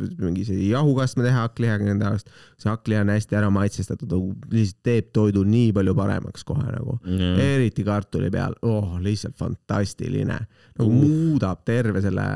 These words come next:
Speaker 1: selle elamuse ära. Äh, et, äh, et jaa, see on, see on nagu selline asi, mis, mis kindlasti kutsub, kutsub tagasi ja, ja lisaks nagu tema eelis on veel see, et on soodne ka.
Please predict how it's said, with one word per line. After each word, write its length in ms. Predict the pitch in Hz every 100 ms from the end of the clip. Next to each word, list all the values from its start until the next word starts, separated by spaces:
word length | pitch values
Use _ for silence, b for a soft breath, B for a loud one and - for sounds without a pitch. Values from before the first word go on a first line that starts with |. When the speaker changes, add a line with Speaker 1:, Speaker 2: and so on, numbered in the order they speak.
| 101 95 87
Speaker 1:
selle 320 | 98 101 101
elamuse 440 | 117 107 87 90 98
ära. 260 | 101 98 101 104 b b b _
Äh, 420 | - 95 85 85 73 - -
et, 320 | 104 101 _
äh, 460 | 104 95 92 95 90 - b b b b b _ _
et 120 | 110
jaa, 360 | 107 110 95 82
see 240 | - 120
on, 220 | 104 95 73
see 180 | 117
on 140 | 107 95
nagu 140 | 92
selline 340 | 98 101 95 95
asi, 140 | 107
mis, 180 | 85 - -
mis 240 | - 95 110 - -
kindlasti 800 | - 160 117 110 95 98 - 101 90 - - - _
kutsub, 380 | - 107 107 95 _ _ _ b b
kutsub 260 | - 117
tagasi 300 | - 143 120
ja, 80 | 120
ja 140 | 139 143
lisaks 400 | 190 208 - -
nagu 180 | 131 123
tema 200 | 147 156
eelis 340 | 190 220 147
on 80 | 107
veel 140 | 127 113
see, 160 | 113
et 140 | 101 -
on 100 | 101
soodne 400 | 160 151 104 104
ka. 140 | 117